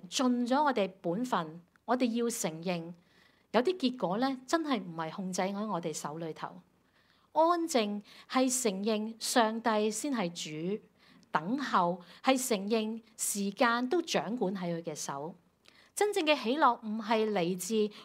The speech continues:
我已經 get control 啦，唔係啊，唔係我控制局面，而係喜樂來自咩啊？即使局面好混亂、好動盪，我心裏面好知道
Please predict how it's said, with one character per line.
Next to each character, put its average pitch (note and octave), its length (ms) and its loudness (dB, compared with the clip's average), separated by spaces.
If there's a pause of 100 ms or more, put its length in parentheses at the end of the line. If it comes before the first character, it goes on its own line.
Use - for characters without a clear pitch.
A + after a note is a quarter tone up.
(100)
我 B3+ 120 6
已 C#4+ 120 2
經 D#4+ 420 -2 (400)
get C#4+ 240 2
control A#3+ 460 0
啦， G3 340 4
唔 A3 200 -2
係 B3 320 2
啊， B3+ 60 2
唔 G3 140 -6
係 G#3+ 140 -2
我 G#3 120 0
控 A#3+ 180 -4
制 A#3 180 2
局 G#3 180 -2
面， E3+ 220 -4 (340)
而 B3 60 6
係 B3+ 500 4 (340)
喜 C4 260 0
樂 C4+ 240 6
來 F3+ 220 0
自 G#3 180 -2
咩 A#3 200 0
啊？ F#3 140 -2 (200)
即 - 180 4
使 A3 220 -2 (260)
局 C4 240 4
面 A#3 160 0
好 - 160 -8
混 A#3 480 4
亂、 G3 220 0 (220)
好 A3 380 -2
動 F#3+ 320 -2
盪， E3+ 260 0 (320)
我 C4+ 80 6
心 F4+ 380 2
裏 A#3 140 2
面 A3+ 160 -2
好 G3 280 -2
知 C4+ 260 -4
道 F#3+ 280 2